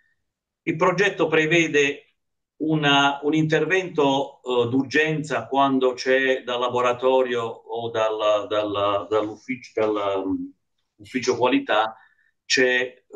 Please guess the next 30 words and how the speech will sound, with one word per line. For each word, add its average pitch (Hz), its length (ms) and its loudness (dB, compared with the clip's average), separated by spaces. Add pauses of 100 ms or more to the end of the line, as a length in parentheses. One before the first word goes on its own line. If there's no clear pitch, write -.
una 123 200 -2
segnalazione 123 720 0
di 107 60 -4
urgenza, 113 920 0 (240)
cellule, 113 640 2
carica 107 360 0
batterica 107 840 -2
o, 90 680 -4
o 95 160 2
altro. - 360 -8
Gli 127 220 -2
interventi, 123 800 0
eh, 104 220 -4
rapidi, 113 560 0 (240)
il - 180 -20
giorno, 131 520 2 (280)
il 113 140 -2
giorno 135 260 2
dopo 123 440 2
che 131 400 2
in, 117 380 -2
in, 127 120 0
nel 127 180 2
caseificio 123 560 -2
arrivano 120 280 0
i 123 40 0
risultati, 139 720 0 (680)
il 135 160 0
giorno 147 260 2
dopo, 127 640 2